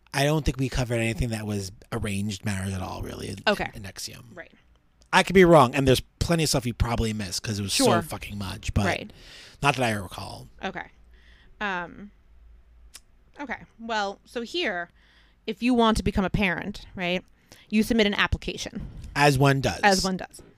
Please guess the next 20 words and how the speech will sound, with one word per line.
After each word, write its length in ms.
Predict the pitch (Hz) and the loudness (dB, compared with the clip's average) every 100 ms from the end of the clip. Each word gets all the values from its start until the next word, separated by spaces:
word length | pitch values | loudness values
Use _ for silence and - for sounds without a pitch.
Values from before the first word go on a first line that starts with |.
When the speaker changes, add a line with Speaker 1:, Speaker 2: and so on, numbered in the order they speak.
| - - - - - | -20 -20 -20 -20 -4
Speaker 2:
Now, 160 | 226 233 | 4 4
apparently 400 | 277 427 494 359 | 6 4 6 2
most 480 | 247 233 240 - | 4 4 4 2
people 500 | - 233 202 196 190 - _ _ _ _ | -4 -4 -2 0 -2 -6 _ _ _ _
made 280 | - 214 196 | 0 4 4
it 60 | 190 | 2
through 120 | 185 | 0
the 80 | 170 | -2
approval 300 | 160 175 170 | -4 -4 -4
process, 480 | 165 156 - 196 - | -6 -8 -6 -6 -4
though 100 | 190 | -2
not 160 | 165 | 0
all. 260 | 170 - - - - _ - - - _ | -2 -4 -10 -12 -20 _ -20 -20 -20 _
If 180 | 262 320 | 2 4
your 80 | 302 | 6
application 540 | 233 233 - 208 196 | 6 6 4 2 2
to 80 | 208 | 0
breed 380 | 170 175 202 233 | 2 2 2 2
with 140 | 208 | 2
someone 520 | - 185 170 175 190 | -2 -4 -4 -6 -8